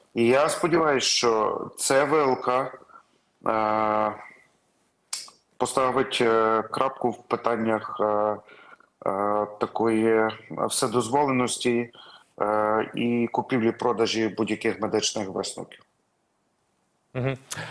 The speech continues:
Speaker 2: А, Юрію, е, так тепер дивіться, от ви, наприклад, згадали про, е, давайте більш конкретно пройдемо по хворобам. Наприклад, там епілепсія. От я пам'ятаю, була історія,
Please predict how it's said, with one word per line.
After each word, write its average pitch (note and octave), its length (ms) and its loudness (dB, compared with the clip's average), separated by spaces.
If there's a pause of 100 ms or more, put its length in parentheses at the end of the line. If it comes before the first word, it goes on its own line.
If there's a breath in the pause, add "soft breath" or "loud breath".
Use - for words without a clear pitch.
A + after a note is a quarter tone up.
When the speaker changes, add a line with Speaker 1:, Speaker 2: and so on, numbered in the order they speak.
(140)
Speaker 2:
А, C3+ 440 2
Юрію, C#3+ 540 4
е, C#3 720 2
так E3 100 0
тепер G3 160 0
дивіться, F#3+ 280 2
от C#3+ 80 -2
ви, G#3+ 80 2
наприклад, G3 380 2
згадали F#3 560 2
про, F3 520 4 (400 loud breath)
е, C#3 180 2
давайте G3+ 340 2
більш F3 240 0
конкретно F3 520 0
пройдемо D#3 400 2
по C#3+ 120 0
хворобам. C#3 260 0
Наприклад, E3+ 280 0
там E3 200 0
епілепсія. D3+ 520 0
От G2 80 -2
я G3+ 80 0
пам'ятаю, G3 540 0
була E3+ 500 2
історія, D3 920 0